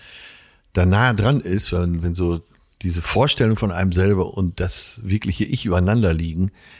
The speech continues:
dann, äh, führt man so oder so ein erfülltes Leben. Und da geht's nicht drum, noch mehr Reichtümer aufzuhäufen, äh, sich für, äh,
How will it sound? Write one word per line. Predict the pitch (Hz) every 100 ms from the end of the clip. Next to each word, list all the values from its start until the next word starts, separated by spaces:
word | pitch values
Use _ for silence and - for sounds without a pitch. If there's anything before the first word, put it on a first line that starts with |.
| - - _ _ _
dann, | 90 90 107 117 123 113 113
äh, | 127 110 110
führt | 110 - - 135
man | - 117
so | 104
oder | 135 113
so | 113 110
ein |
erfülltes | 90 92 - 104 92 85
Leben. | 104 98 69 - -
Und | 95 87
da |
geht's | 85 104 -
nicht | 95 -
drum, | 92 90 82 _ _ _ _ _ _ - -
noch | 98 98
mehr | 101 92 90 85 101
Reichtümer | 95 104 104 82 -
aufzuhäufen, | 92 - 87 87 90 - 90 82 85 95 -
äh, | 92 90
sich | 95 90
für, | - 92 82 82 -
äh, | -